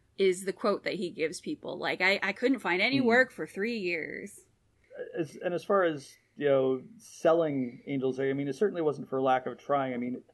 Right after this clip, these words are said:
Speaker 2: if you look in the credits on Angel's Egg, you can see Animage, the, the, uh, anime magazine, the, the Japanese anime magazine is listed
Speaker 1: Mm-hmm. Mm-hmm.
Speaker 2: there. You know, they, they definitely had a hand in, uh,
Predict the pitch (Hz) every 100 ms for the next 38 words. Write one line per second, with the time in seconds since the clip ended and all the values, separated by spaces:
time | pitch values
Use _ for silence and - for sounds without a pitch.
0 | _ - 175 160 196 202 - - - _
1 | _ 185 214 202 - 202 196 147 147 -
2 | 143 143 135 139 131 117 131 135 131 131
3 | - 135 127 110 - _ _ _ _ 156
4 | 165 151 127 123 120 - 131 127 127 123
5 | 131 127 _ _ _ _ _ _ - 254
6 | - _ _ _ _ - 175 147 135 131
7 | 123 127 127 123 120 131 - 131 131 131
8 | 135 131 135 135 123 123 117 127 123 120
9 | 131 226 214 269 - - - - - 233
10 | 226 120 240 127 113 143 143 151 147 143
11 | 131 147 139 139 147 135 139 135 - 151
12 | 156 151 143 - 131 127 123 120 - _
13 | - - 107 117 -